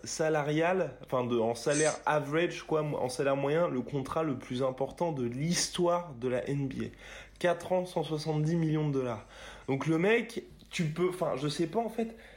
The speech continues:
quelle équipe se dirait, « Ok, je vais accepter ce contrat pour un mec qui va, bah, comme tu dis, qui a régressé, puis qui va aller là dans des années où vraisemblablement, euh,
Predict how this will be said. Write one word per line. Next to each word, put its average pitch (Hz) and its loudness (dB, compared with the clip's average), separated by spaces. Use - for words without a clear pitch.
quelle 247 2
équipe 226 -2
se - -2
dirait, « 170 2
Ok, 202 0
je 123 -8
vais 180 4
accepter 196 0
ce 196 -4
contrat 175 2
pour 156 0
un 147 4
mec 190 -2
qui - -8
va, 135 4
bah, 131 2
comme 143 -2
tu 160 -8
dis, 196 2
qui 180 0
a 139 4
régressé, 143 0
puis - -8
qui - -6
va 131 4
aller 151 2
là 160 2
dans 127 -2
des 120 0
années 139 2
où 156 0
vraisemblablement, 123 0
euh, 117 -4